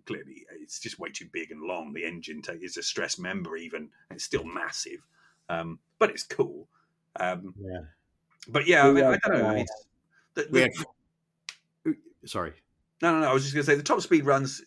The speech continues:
Speaker 1: sort of, I didn't see much point in them. Um, and then, you know, spending a day at Speed Week, um, a few years ago on holiday, I mean, it was cool. It was great fun. So ha-, if I lived near there, I would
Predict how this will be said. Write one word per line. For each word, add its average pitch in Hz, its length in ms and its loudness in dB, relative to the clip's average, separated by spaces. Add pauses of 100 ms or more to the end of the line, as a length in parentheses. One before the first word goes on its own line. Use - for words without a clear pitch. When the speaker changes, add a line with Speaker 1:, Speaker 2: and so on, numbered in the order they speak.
Speaker 1:
sort 147 160 -2
of, - 80 -14 (440)
I 147 80 2
didn't 180 260 0
see 180 180 -2
much 165 280 -2
point 160 220 0
in 165 100 -2
them. 208 240 -6 (420)
Um, 117 560 -6 (100)
and 120 140 -6
then, 117 520 -4 (680)
you - 60 -12
know, 87 80 -10
spending 117 380 -2
a 101 40 -2
day 98 220 -2
at 90 160 -8
Speed 92 320 -6
Week, 87 340 -10 (140)
um, 82 420 -8
a - 40 -20
few 98 160 -12
years 90 160 -8
ago 87 260 -8
on 82 120 -14
holiday, 82 540 -12 (400)
I - 40 -20
mean, - 160 -20
it - 40 -20
was - 200 -20
cool. - 300 -18
It - 40 -20
was - 100 -20
great - 220 -18
fun. - 180 -20
So 113 140 -8
ha-, 139 140 -6 (220)
if 135 80 -4
I 135 80 2
lived 139 320 -2
near 123 340 -2
there, 87 480 -4
I 101 80 -2
would 90 220 -10